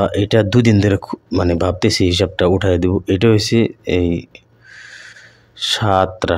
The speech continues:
টোটালের একটা ক্যালকুলেশন, ঠিক আছে? তো আমরা এই সাতটা টোটাল এখানে কেমনে হয়? তো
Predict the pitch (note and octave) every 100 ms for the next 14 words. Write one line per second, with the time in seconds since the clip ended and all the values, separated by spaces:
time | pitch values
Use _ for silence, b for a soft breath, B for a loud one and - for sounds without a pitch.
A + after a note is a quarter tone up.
0 | - - - E2 E2 D#2 E2 - E2+ D#2
1 | E2 D2+ D2 D2+ - - - E2+ E2+ -
2 | - B B F#2+ F#2 F#2+ G2 G#2 - G1+
3 | - - - - F2+ F2 F2 D#2 - _
4 | B B B B B B - - A2 G#2+
5 | - G2+ A#2+ A2 G2 G2 F#2+ F#2+ F2+ F#2+
6 | E2+ D#2 D#2+ E2 A2 A#2 B B B B
7 | _ _ - B B B B B _